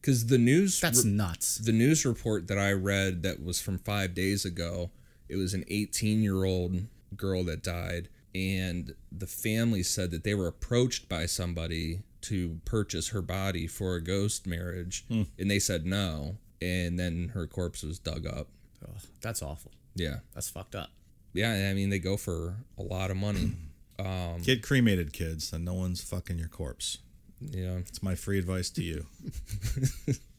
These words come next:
Speaker 1: So the other thing from, from research on this too is that during, there was somebody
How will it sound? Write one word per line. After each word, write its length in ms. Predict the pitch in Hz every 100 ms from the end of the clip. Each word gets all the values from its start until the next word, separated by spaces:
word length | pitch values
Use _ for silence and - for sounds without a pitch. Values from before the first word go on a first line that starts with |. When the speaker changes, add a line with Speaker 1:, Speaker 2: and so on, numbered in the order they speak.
| -
Speaker 1:
So 360 | - 127 117
the 180 | 117 127
other 180 | 127 127
thing 280 | 120 117 110
from, 480 | - 110 107 98 98 - - - -
from 260 | 110 98
research 520 | 95 95 - 101 92 95
on 120 | 92
this 160 | 92 -
too 260 | 101 98 92
is 120 | 85
that 240 | 98 87 - 95 -
during, 560 | - 104 107 101 98 92
there 100 | 110
was 140 | 110
somebody 640 | - 123 123 110 104 95